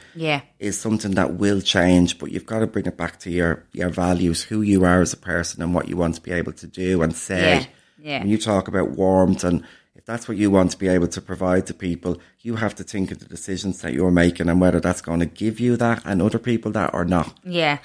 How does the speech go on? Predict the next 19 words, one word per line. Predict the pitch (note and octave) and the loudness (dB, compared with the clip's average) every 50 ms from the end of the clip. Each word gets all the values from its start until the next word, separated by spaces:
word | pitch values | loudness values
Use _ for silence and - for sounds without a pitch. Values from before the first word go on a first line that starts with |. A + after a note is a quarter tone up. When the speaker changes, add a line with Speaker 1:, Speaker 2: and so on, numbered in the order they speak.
| - - - _ | -14 -20 -18 _
Speaker 1:
I | A3+ A#3 | -10 -8
suppose | A3 A#3+ G3+ A#3 C#4 D#4 F4 F4 E4 | -8 -8 -6 -6 -4 -4 -2 -4 -4
a | - | -4
good | - A3 G#3+ G#3+ G3 | -4 -2 -2 -2 -2
way | F3+ F3+ E3 D#3+ | -2 0 0 0
to | D#3 D#3+ | -2 -4
help | C3+ C#3+ D#3+ D#3+ D#3+ - | -6 -6 -6 -8 -8 -12
people | - D#3+ D#3 D3 - D3 | -12 -12 -12 -12 -12 -12
as | D3 C#3+ - - | -14 -14 -10 -6
well, | D#3 C#3+ C3+ - | -6 -6 -6 -6
'cause | - E3+ D3+ D#3+ | -8 -10 -8 -4
you | E3 | -2
need | F3 G3 A3 A#3 A3 | 0 2 2 2 2
to | A3 G3+ - | 0 0 0
identify | E3 E3 D#3 - E3+ E3 E3+ F3 E3+ - D3+ - - D#3 | 0 0 0 0 0 0 0 -2 -4 -8 -14 -12 -10 -10
your | D3+ E3 D#3+ D3 | -10 -8 -10 -8
boundaries. | - D3 C#3 C#3 C#3 C#3 B2+ C3+ C3 B2+ - - _ _ _ _ _ _ _ _ - | -6 -4 -2 0 0 0 -2 -4 -10 -12 -14 -18 _ _ _ _ _ _ _ _ -8
So | F#3+ F3+ F3 F3 | -4 -4 -4 -2
by | F3+ G3 F#3+ | -2 0 0